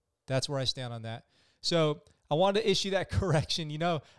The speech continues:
I'm not afraid to correct myself when I'm wrong on a video here on the Scuttlebutt Show. But if you, if you see me get something wrong, you make sure you tell me because, uh, otherwise I won't know. Um, we have something cool today on the show, which should be pretty fun.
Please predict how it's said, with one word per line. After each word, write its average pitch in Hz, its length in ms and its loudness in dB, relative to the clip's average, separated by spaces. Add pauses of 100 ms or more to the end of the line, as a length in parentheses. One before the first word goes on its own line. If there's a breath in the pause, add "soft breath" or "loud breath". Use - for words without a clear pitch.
(100)
I'm 147 120 -2
not 151 140 2
afraid 147 280 0
to 143 60 -4
correct 143 360 -2
myself 135 400 -2
when 117 100 -4
I'm 131 120 -6
wrong 131 320 -4
on 127 120 -4
a 123 40 -4
video 135 340 -2
here 135 160 -2
on 127 80 -2
the 123 60 -6
Scuttlebutt 143 400 -6
Show. 151 280 -2
But 135 240 -2 (260 loud breath)
if 147 180 -4
you, 185 180 -2
if 160 160 -4
you 185 100 -4
see 220 280 -4
me 214 140 -10
get 214 180 -6
something 202 280 -8
wrong, 196 300 -2
you 175 80 -6
make 180 160 -8
sure 185 140 -6
you 165 80 -6
tell 165 220 -2
me 160 160 -6
because, 139 340 -2
uh, 123 240 0 (320 soft breath)
otherwise 139 420 2
I 127 60 2
won't 113 260 -2
know. 113 220 -12 (340)
Um, 143 360 0 (140)
we 160 140 0
have 208 400 2
something 185 440 -6
cool 156 300 -6
today 120 360 -4
on 120 160 -8
the 117 60 -6
show, 117 300 0
which 123 300 -4
should - 240 -6
be 156 80 -4
pretty 151 300 -6
fun. 127 400 -2